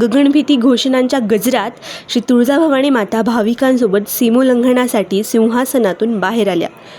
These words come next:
मंदिर परिसरात भक्तांच्या लोढ्यांमुळे जय जयकारांचा गजर दुमदुमून गेला.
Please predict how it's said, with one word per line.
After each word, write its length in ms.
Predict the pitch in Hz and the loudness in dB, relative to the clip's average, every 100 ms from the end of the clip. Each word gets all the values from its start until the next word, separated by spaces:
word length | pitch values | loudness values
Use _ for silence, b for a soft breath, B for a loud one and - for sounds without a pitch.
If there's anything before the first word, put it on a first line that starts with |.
| B B B | B B B
मंदिर 300 | 220 240 320 | 0 2 2
परिसरात 460 | 320 294 285 277 247 | 0 -2 -2 -2 -2
भक्तांच्या 560 | 277 277 254 262 277 | -6 -6 -8 -6 -6
लोढ्यांमुळे 760 | 247 240 247 285 330 269 202 233 B B B | -2 0 0 0 0 0 -2 -4 B B B
जय 160 | 233 254 | -2 0
जयकारांचा 560 | 262 302 269 262 262 262 214 | -2 -4 -4 -4 -4 -4 -2
गजर 340 | 254 240 240 285 | -2 0 -2 -4
दुमदुमून 880 | 202 240 240 269 247 247 233 226 226 | -4 -2 -2 0 -2 -2 -6 -8 -8
गेला. 300 | 196 170 | -6 -8